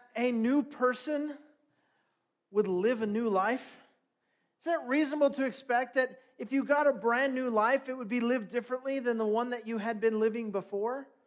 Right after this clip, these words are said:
And, and so that's the thing about the book of Ephesians. He, he gives us this whole beautiful theological treatment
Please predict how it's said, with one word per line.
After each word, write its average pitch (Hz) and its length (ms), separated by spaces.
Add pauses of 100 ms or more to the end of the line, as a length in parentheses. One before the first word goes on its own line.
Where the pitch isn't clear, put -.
(400)
And, 233 300
and 233 160
so 269 300 (340)
that's 277 260
the 277 120
thing 311 240
about 220 240
the 208 80
book 220 180
of 220 80
Ephesians. 214 540
He, 262 340
he 262 240
gives 294 320
us 240 160
this 240 260
whole 269 560
beautiful 269 720
theological 247 720
treatment 202 600